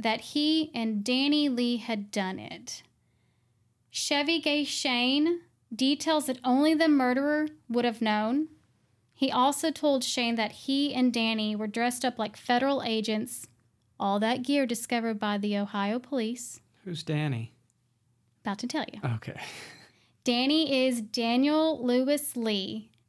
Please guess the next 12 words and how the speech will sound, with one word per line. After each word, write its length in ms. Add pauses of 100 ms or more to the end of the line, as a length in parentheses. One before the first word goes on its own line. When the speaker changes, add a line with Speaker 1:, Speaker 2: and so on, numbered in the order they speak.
(220)
Speaker 1:
the 120
former 400
roommate 420
of 120
Sean 500
Haynes, 720
the 80
man 280
arrested 440
in 120
South 300
Dakota. 560